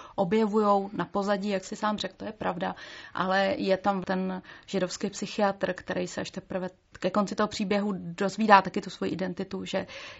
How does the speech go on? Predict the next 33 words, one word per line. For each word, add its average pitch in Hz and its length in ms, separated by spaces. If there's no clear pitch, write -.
je 190 80
teda 185 160
Polák, 185 460
který 185 220
s - 40
maminkou 196 260
utekl, 180 480
protože 185 580
tam 185 200
nastal 185 300
pogrom 196 340
a 196 40
tak 208 160
dále. 180 280
Nebo 202 380
se 202 160
tam 196 260
zmiňují 196 500
Němci, 190 300
kteří 190 220
se - 160
přistěhovali 190 680
do 180 100
téhletý 190 680
latinskoamerický 190 1000
země 190 280
a - 20
tak 220 220
dále. 180 180
Čili 208 240
ty 214 560
dějiny, 208 680
myšlení, 208 840